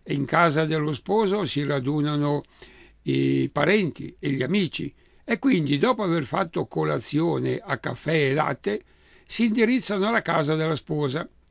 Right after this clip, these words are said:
sparando certe vecchie pistolacce in segno d'allegria. È costume ancora in fiore nei villaggi più solitari, e quando la comitiva nuziale arriva all'abitazione della sposa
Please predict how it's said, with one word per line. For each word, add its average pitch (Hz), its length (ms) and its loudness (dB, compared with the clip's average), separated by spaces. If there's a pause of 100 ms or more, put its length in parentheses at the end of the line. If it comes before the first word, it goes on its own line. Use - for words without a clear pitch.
(400)
sparando 147 800 0
certe 127 480 -2
vecchie 139 500 0
pistolacce 151 920 -2
in 127 140 -4
segno 151 320 -2
d'allegria. 127 640 -2 (680)
È - 160 -2
costume 202 520 2
ancora 185 500 2
in 180 140 2
fiore 160 560 0
nei 147 360 -2
villaggi 147 560 -2
più 143 160 -4
solitari, 143 720 -2 (640)
e 147 140 -4
quando 170 300 2
la 170 100 4
comitiva 180 540 2
nuziale 170 560 2
arriva 151 280 2
all'abitazione 139 1040 -2
della 135 320 -2
sposa 196 580 0